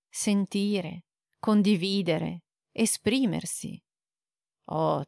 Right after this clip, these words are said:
troppa roba davvero per l'uomo comune degli ultimi millenni. Ancora oggi,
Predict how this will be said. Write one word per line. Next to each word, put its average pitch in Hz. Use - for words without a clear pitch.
troppa 175
roba 175
davvero 180
per 190
l'uomo 196
comune 202
degli 180
ultimi 190
millenni. 175
Ancora 208
oggi, 214